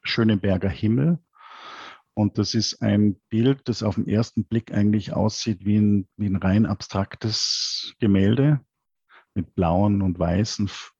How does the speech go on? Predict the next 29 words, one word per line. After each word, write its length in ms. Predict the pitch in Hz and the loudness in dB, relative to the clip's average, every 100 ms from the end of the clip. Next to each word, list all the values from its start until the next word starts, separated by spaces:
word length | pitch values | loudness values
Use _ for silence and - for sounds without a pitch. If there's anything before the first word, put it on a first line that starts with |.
| _ | _
Farbschlieren 960 | - 101 107 - - 101 107 113 113 | 0 0 0 -4 -2 0 2 4 2
so 140 | 110 110 | 2 -2
drauf. 480 | 104 98 104 - 110 | -2 0 0 0 -2
Und 120 | - | 0
erst 280 | 110 - - | 0 0 0
auf 180 | 104 | 0
den 220 | 110 101 - | 2 -2 -2
zweiten 480 | - 107 - 120 | -2 0 0 -4
Blick 240 | - 117 - | -4 -6 -6
sieht 340 | - 127 - | -2 -2 2
man, 300 | 123 117 113 - - - | 2 4 2 -2 -20 -8
dass 180 | 113 - | -4 -4
die 80 | 113 | -2
Überrandung, 840 | 107 104 92 95 123 123 120 117 | 0 0 2 2 4 4 2 0
das 160 | 95 92 | -4 -10
ist 160 | 95 | -12
gemalt 540 | - 95 85 98 127 127 | -2 2 4 4 2 2
in 140 | 110 | 0
einem 220 | 92 98 | 2 0
Hinterhof, 760 | 76 143 135 101 87 104 135 - | 2 0 0 -4 0 -2 -2 -4
wo 80 | 98 | -4
sein 240 | 98 92 | -2 -2
Atelier 480 | 92 - 92 85 120 | -2 -2 -2 0 0
damals 480 | 113 90 90 92 - | 2 0 2 0 -2
war. 340 | 87 104 131 - - - - - - _ _ _ _ _ _ _ | 0 2 0 -6 -18 -16 -18 -20 -20 _ _ _ _ _ _ _
Und 420 | 113 120 117 - - _ | 2 4 4 -2 -20 _
er 140 | 117 107 | -4 -2
schaut 420 | - 113 143 - - | 0 2 2 0 -2
nach 260 | 110 - | -2 -2